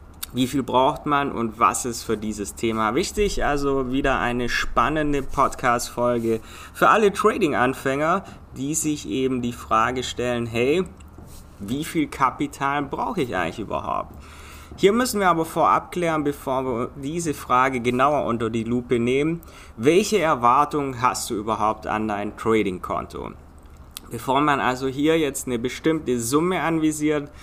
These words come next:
sollte man immer erstmal seine Erwartungen überhaupt klar abstecken. Möchte man mit dem eröffneten Trading-Konto traden lernen? Möchte man damit sein Geld verdienen?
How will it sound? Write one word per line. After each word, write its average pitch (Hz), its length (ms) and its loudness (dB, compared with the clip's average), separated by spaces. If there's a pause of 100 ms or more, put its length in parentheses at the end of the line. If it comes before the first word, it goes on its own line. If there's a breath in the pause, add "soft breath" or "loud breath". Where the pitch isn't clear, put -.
(160 loud breath)
sollte 131 340 -2
man 127 220 -2
immer 143 320 0
erstmal 123 560 -2
seine 117 320 -4
Erwartungen 127 880 2
überhaupt 117 640 -2
klar 113 360 4
abstecken. - 720 -4 (420 loud breath)
Möchte 139 340 -2
man 135 300 0
mit 135 200 -4
dem 127 220 -2
eröffneten 123 640 -2
Trading-Konto 139 920 2
traden 180 500 2
lernen? 175 440 0 (720)
Möchte 113 480 -4
man 101 300 -4
damit 95 280 -10
sein 98 260 -8
Geld 127 280 2
verdienen? 156 680 -2